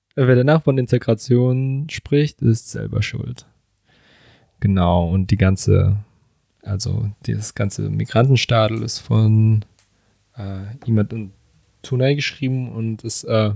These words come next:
genau, ein sup-, eine super Buchempfehlung auch. Ähm, sowohl der Blog als auch das Buch, als auch die Veranstaltung. Also genau, die machen super, super schöne Arbeit.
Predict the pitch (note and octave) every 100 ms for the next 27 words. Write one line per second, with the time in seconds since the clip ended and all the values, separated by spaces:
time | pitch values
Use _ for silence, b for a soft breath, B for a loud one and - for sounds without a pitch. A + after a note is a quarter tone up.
0 | G#2 A2+ A2 G#2+ A2 A#2+ B2+ A2+ A2 A2
1 | A#2 D3+ A#2 G#2 A2 G#2 G#2 - G#2 -
2 | _ _ _ _ _ _ _ _ _ C3
3 | G#2 G2+ G2+ G#2 A2 G#2+ G#2 - G#2 G#2+
4 | G#2+ - G#2+ G#2+ G#2+ G#2 - A#2 - A2+
5 | A2 - _ _ A#2 G#2+ G2 - G2+ G#2+
6 | - G2+ - G#2 G#2 G#2 G2+ G2+ _ -
7 | F#2+ G2 A2+ _ _ _ - A#2 G2 G2+
8 | G2+ G2+ G#2+ G#2 C3+ _ _ _ - -
9 | A#2+ A2 G2+ G#2+ G#2 G2 G2 A2